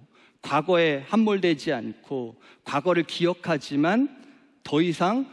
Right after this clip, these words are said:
과거에 내 삶을 규정하지 않는 예수님만이 여러분의 규정인 줄 믿습니다. 예수님이 여러분을 이끌어 주실 겁니다.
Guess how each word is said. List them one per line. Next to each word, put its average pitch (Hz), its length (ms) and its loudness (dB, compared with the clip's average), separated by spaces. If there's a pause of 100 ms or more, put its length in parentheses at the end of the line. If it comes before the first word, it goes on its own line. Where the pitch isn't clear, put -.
(120)
과거에 147 560 -2
내 165 200 4
삶을 175 360 0
규정하지 131 540 -6
않는 110 460 -12 (500)
예수님만이 175 680 2
여러분의 143 480 0
규정인 131 420 0
줄 123 140 -4
믿습니다. 107 480 -10 (720)
예수님이 165 440 2
여러분을 135 440 -2
이끌어 139 260 -6
주실 135 300 -14
겁니다. 151 280 -20